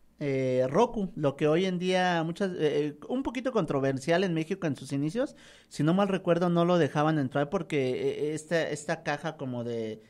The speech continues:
de streaming o de, de captura de otros canales, pues no era como tan competitiva hablándolo con las cadenas nacionales o, o otro tipo de, de servicio de paga en México.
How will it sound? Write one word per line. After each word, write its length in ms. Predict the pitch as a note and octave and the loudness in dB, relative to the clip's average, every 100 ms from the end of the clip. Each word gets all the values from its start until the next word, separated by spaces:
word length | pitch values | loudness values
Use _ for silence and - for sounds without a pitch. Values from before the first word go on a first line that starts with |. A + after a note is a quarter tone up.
| _ | _
de 140 | D3 B2+ | -2 -2
streaming 580 | B2+ - D#3+ D#3+ D#3+ D3+ | -2 -2 0 2 0 0
o 100 | B2+ | 0
de, 180 | B2 A#2+ | -2 -4
de 360 | - C#3+ A#2+ A#2+ | -6 -8 -6 -6
captura 440 | A#2 - D3+ D3+ | -8 -4 0 0
de 120 | C#3 | 0
otros 320 | C3+ D3+ D3 | -2 -4 -6
canales, 640 | - C#3 D#3+ C#3+ F#3+ B3+ - - - - _ _ - D#3+ | -4 -2 -2 -2 -2 -4 -12 -20 -20 -20 _ _ -20 -4
pues 500 | E3 C#3+ B2+ A#2+ C3 | -2 0 -2 -8 -6
no 240 | C#3+ D3 | -2 0
era 300 | D#3 D#3 D#3 | 2 2 0
como 260 | D#3 C3+ C3 | 0 -2 0
tan 240 | C3 B2+ | 0 -2
competitiva 920 | B2 C3 B2+ B2 C3+ C3 C3+ D#3 A3+ B3+ | 0 0 0 -2 -2 -2 -2 0 2 4
hablándolo 640 | G3 G3 G3+ F3 C#3 C3 | 4 2 2 2 0 0
con 140 | C3+ B2+ | -2 -2
las 140 | B2+ | -2
cadenas 440 | C3+ C3+ D3 D3+ | -2 -2 -2 -2
nacionales 720 | C#3+ A#2+ C3+ C3+ C#3 C#3 B2+ | -4 -6 -6 -4 -2 -2 -4
o, 100 | C3+ | -4
o 160 | B2 B2 | -4 -2
otro 240 | B2+ D3 | -2 -2
tipo 300 | C3+ C3+ C#3+ | -4 -4 -2
de, 200 | C3 B2 | 0 0
de 140 | A#2+ A#2+ | -2 -4
servicio 400 | C3 C3 C3+ D3 | -2 -2 0 0
de 100 | C3 | 0
paga 300 | C#3 C#3 D3 | 0 0 0
en 100 | D3 | 0
México. 480 | C#3+ D#3+ F#3+ C4 | -2 -4 -6 -6